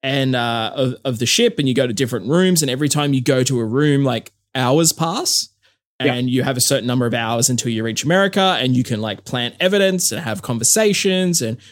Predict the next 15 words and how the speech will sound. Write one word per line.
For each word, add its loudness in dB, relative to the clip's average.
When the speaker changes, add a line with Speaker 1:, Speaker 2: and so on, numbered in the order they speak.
Speaker 1:
throw 2
accusation 2
and -2
just -6
collect 0
all 2
this 2
information. -2
And 4
then 2
when 4
you 2
get 2
to 0
America 0